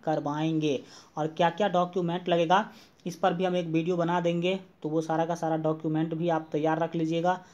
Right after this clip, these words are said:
ताकि जैसे ही अगर आपको मिले तो आप डॉक्यूमेंट सारा लेकर के जाइएगा डॉक्यूमेंट वेरिफिकेशन करवाने के लिए, ठीक है। तो जो बच्चे अपग्रेडेशन में यस करेंगे वो भी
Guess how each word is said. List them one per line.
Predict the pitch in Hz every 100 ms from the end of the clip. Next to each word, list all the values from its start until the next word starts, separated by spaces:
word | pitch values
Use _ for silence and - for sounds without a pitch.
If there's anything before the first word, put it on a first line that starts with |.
| _ -
ताकि | 151 170
जैसे | 165 160 160
ही | 165 180
अगर | 170 160 160
आपको | 156 156 - 165 160
मिले | 156 156 175
तो | 165
आप | 151 151 - -
डॉक्यूमेंट | 147 147 160 156 156
सारा | 156 147
लेकर | 143 143
के | 147 147
जाइएगा | 147 151
डॉक्यूमेंट | 165 147 147 147 143
वेरिफिकेशन | 139 139 139 147 151 156
करवाने | 143 135 139 156 139
के | 127
लिए, | 135
ठीक | 170 175
है। | 143 - - - 160
तो |
जो | 156 175
बच्चे | 185 185
अपग्रेडेशन | 190 175 180 180 180 190
में | 180
यस | 180 180
करेंगे | 180 180 190
वो | 180 160
भी | 160 170 208